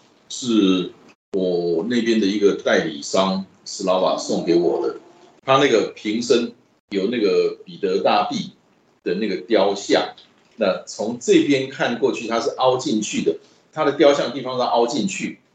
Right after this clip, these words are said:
然后你看到瓶子的另外一边的那个画像，就是像是艺术品，然后你再从另外一边再看回来，又是另外一个雕像。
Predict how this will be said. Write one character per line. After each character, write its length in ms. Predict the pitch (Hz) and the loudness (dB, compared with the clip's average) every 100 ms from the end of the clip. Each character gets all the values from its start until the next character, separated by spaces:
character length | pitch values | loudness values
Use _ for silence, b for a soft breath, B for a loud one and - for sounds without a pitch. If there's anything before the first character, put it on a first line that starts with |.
| _ - | _ 0
然 140 | 139 | 0
后 60 | 104 | 0
你 140 | 92 | -6
看 240 | - 151 | -4 -2
到 340 | 143 104 - - _ _ - | 2 2 0 -10 _ _ -16
瓶 280 | - 151 | -4 -2
子 140 | 156 143 | 0 0
的 100 | 120 | 0
另 300 | 196 170 156 | 0 0 2
外 120 | 143 | 2
一 140 | 131 123 | 0 -2
边 440 | 131 123 123 - - - | 0 0 0 -12 -20 -4
的 120 | 104 | -2
那 120 | 117 | 0
个 460 | 104 92 85 80 - - | 2 4 4 0 -4 -12
画 300 | - 147 - | 0 2 2
像， 460 | - - 165 - - _ _ _ _ | -2 0 2 2 -6 _ _ _ _
就 120 | 147 | -8
是 100 | 135 | -8
像 260 | - 208 170 | -4 0 2
是 140 | 196 | 0
艺 100 | 175 | -2
术 220 | - 165 | 0 0
品， 240 | - - - _ _ _ _ | 0 -6 -8 _ _ _ _
然 120 | 147 160 | 0 0
后 60 | |
你 120 | 156 | 2
再 140 | 208 165 | 2 0
从 240 | - 139 208 | 0 -4 0
另 180 | 202 | 2
外 120 | 180 170 | 4 2
一 80 | |
边 200 | 160 151 | 0 0
再 120 | 156 156 | 0 -4
看 340 | - 175 135 | -4 -6 -2
回 120 | 131 | -2
来， 140 | 117 131 | 0 0
又 100 | 156 | 0
是 180 | 175 | -2
另 220 | 202 175 165 | -4 -4 0
外 140 | 147 | -2
一 80 | 147 | 0
个 80 | 117 - | -6 -2
雕 240 | - - | 0 0
像。 360 | - - - | 0 0 0